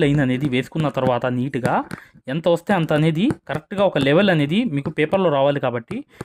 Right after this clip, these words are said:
వేసేసి ఇక్కడ నుంచి ఏం లేదు. చూడండి, చూడండి డిజై-, డిజైన్లో ఏదైతే పెద్ద పెద్దవి ఉన్నాయి, పెద్ద పెద్దవి వేయవద్దు. దానివల్ల ఏంటంటే వర్క్ అనేది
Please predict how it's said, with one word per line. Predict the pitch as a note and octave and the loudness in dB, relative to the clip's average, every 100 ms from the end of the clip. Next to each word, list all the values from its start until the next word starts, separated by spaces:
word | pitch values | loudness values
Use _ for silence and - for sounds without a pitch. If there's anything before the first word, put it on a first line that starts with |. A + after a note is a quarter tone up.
| - _ | -20 _
వేసేసి | E3 A3+ A#3+ C4 | 0 2 2 2
ఇక్కడ | G#3+ G#3+ | 2 6
నుంచి | A3 A3+ D4 F4 _ _ _ _ _ C#3 | 6 6 4 2 _ _ _ _ _ -2
ఏం | F#3+ B3 | 4 6
లేదు. | G#3+ E3 | 4 2
చూడండి, | F3 D3+ A#2 - _ _ _ _ _ _ _ _ _ | 2 2 0 -12 _ _ _ _ _ _ _ _ _
చూడండి | F#3 A3+ A3 C4+ B3 C3 | 0 2 4 4 2 0
డిజై-, | C#3+ D#3+ - - B2+ | -2 0 -2 -6 -10
డిజైన్లో | C#3 G3 B3 A#3+ | 0 4 6 6
ఏదైతే | G3 G3 A3 D#3 | 4 2 0 -2
పెద్ద | F#3 A3+ | 0 0
పెద్దవి | G3+ A3 | 4 4
ఉన్నాయి, | E3 A#2+ - | 4 0 -6
పెద్ద | C3+ F3 | -10 -4
పెద్దవి | G#3 A3 G3 | 0 4 4
వేయవద్దు. | D#3+ E3 A#2+ A2+ _ _ - | 4 2 0 -8 _ _ -8
దానివల్ల | C#3+ C#3+ F3 G#3 | -4 -2 0 2
ఏంటంటే | F3 D#3+ D3+ G3 C4+ _ _ _ - | 2 0 0 0 -2 _ _ _ -6
వర్క్ | D3+ F#3+ | -4 2
అనేది | A3+ G#3+ | 4 4